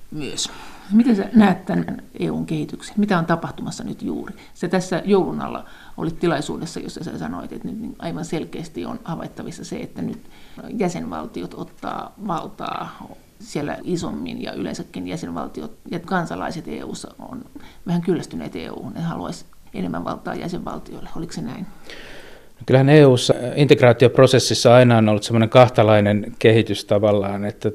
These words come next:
Speaker 2: integraatiossahan on niin kuin tavallaan luovuttu suvereniteetista, että saataisiin lisää vaikutusvaltaa niihin asioihin, joihin muuhin kenties jouduttaisiin vaan sopeutumaan. Että sehän on vähän aina give and take tai take and give, niin kuin se suhde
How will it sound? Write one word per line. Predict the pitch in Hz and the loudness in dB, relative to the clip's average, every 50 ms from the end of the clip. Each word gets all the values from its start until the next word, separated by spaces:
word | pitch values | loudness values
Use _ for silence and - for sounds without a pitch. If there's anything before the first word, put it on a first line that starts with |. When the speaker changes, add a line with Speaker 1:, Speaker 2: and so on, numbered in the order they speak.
| - | -4
Speaker 2:
integraatiossahan | - 120 117 107 120 104 123 113 113 107 - - 117 107 107 - - 113 113 117 | -2 0 2 2 2 2 4 4 4 4 2 2 0 0 0 0 0 0 2 2
on | 117 113 113 | 4 4 4
niin | 113 110 | 2 2
kuin | 107 113 - | 0 0 2
tavallaan | 120 110 107 110 113 113 | 2 4 6 6 6 6
luovuttu | 123 131 139 139 127 113 120 117 - - 123 120 110 - | 8 8 8 8 8 6 4 2 0 0 0 0 0 0
suvereniteetista, | - - 139 127 127 123 120 117 113 117 110 - - 113 113 - 117 - 117 | 2 4 6 8 8 8 8 8 6 6 4 2 2 0 0 0 0 -2 -2
että | - - 117 | 0 0 2
saataisiin | - 120 110 107 - 113 104 - 117 107 110 | 2 4 4 4 2 2 2 2 0 0 0
lisää | 120 110 - 120 113 113 | 0 0 2 2 2 4
vaikutusvaltaa | 123 123 123 117 - 120 113 113 - - 101 104 110 110 110 - - 110 107 110 | 4 4 4 2 0 -4 -6 -6 -8 -6 -6 -6 -4 -4 -6 -4 -4 -4 -4 -2
niihin | 113 117 107 104 117 104 - | -2 -2 -2 -2 -4 -2 2
asioihin, | 127 127 123 - 123 120 113 110 104 107 110 | 2 2 2 2 0 0 2 0 0 0 0
joihin | 110 110 120 131 | 0 0 0 0
muuhin | 135 131 123 123 110 | 0 0 0 0 0
kenties | - 120 110 104 113 110 - | 0 0 0 0 -2 -2 -2
jouduttaisiin | 117 107 101 - 110 104 - 120 110 107 | -2 -2 -2 -4 -6 -6 -4 -4 -2 0
vaan | 117 113 107 101 | 0 0 0 -2
sopeutumaan. | - 117 104 - 113 107 101 - - - - - - - - 120 - - - - - - - - | -4 -6 -6 -4 -6 -8 -8 -8 -12 -14 -14 -14 -14 -12 -12 -12 -14 -16 -20 -20 -20 -20 -20 -20
Että | 117 - - | -8 -6 -4
sehän | - 127 113 120 123 | -2 0 2 2 2
on | 123 120 120 | 2 4 4
vähän | 127 120 127 120 | 4 4 4 4
aina | 120 123 120 117 113 120 - - - - - - - - - - - | 4 2 2 0 -2 -4 -8 -14 -20 -20 -20 -20 -20 -20 -20 -10 -2
give | 131 135 117 120 | 0 2 2 4
and | 107 104 - | 2 0 2
take | - 139 123 113 104 - | 4 4 4 4 4 2
tai | - 113 104 | 0 0 0
take | - - 131 117 110 - 113 | 2 4 2 2 4 2 0
and | 107 107 | -2 0
give, | 107 123 123 120 101 101 - - - - - _ - | 2 4 4 4 4 0 -4 -8 -16 -20 -20 _ -6
niin | 113 104 | -6 -6
kuin | 98 104 | -6 -6
se | 113 - 110 104 | -6 -6 -6 -4
suhde | - 135 127 120 101 117 101 101 - | 0 0 0 0 0 -2 -4 -4 -6